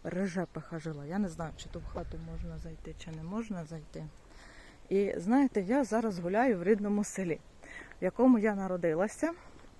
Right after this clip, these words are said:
Звичайно, мікрофон я не взяла, хоча він в мене вдома. Я його з собою взяла, але в рюкзак не вкинула. І що я хочу сказати? Що я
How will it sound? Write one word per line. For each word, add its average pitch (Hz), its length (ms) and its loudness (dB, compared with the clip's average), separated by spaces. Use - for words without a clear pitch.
Звичайно, 208 420 4
мікрофон 214 500 4
я 196 160 4
не 190 140 0
взяла, 180 480 2
хоча 208 260 0
він 196 240 6
в 175 120 -2
мене 185 340 2
вдома. 175 520 4
Я 208 100 4
його 202 140 2
з - 80 -4
собою 175 300 2
взяла, 202 240 2
але 202 140 4
в 180 60 -2
рюкзак 175 340 0
не 165 80 -2
вкинула. 165 460 0
І 196 60 6
що - 200 6
я 285 100 10
хочу 220 300 4
сказати? 170 640 4
Що 220 100 6
я 254 280 8